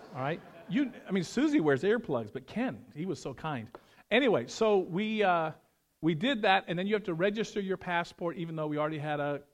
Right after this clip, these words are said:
visa and all these different things. Uh, and so we have a flight on Friday, uh, on Ethiopian Airlines, and you wanna take that flight.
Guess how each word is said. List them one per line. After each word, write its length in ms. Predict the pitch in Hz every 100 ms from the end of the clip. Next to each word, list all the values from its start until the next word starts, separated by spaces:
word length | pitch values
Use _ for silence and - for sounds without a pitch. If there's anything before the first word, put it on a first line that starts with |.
| -
visa 480 | 127 180 175 - 165
and 100 | 135
all 160 | 143
these 180 | 156 147
different 260 | 151 143 123
things. 380 | 120 120 117 - _ _ _ -
Uh, 300 | 127 123 135 -
and 220 | 151 143
so 220 | - 160
we 140 | 147 151
have 60 |
a 40 | 147
flight 540 | - 233 233 147 - -
on 220 | 143 135
Friday, 760 | 127 - 190 214 151 104 101 165 _ _ _ _ _ -
uh, 300 | 131 123 120 -
on 140 | 131 165
Ethiopian 420 | 180 175 156 135
Airlines, 340 | 123 120 127 - _ _ -
and 300 | 156 156 151
you 100 | 156
wanna 260 | 160 247 247
take 260 | 208 156
that 160 | 151 123
flight. 320 | 147 120 113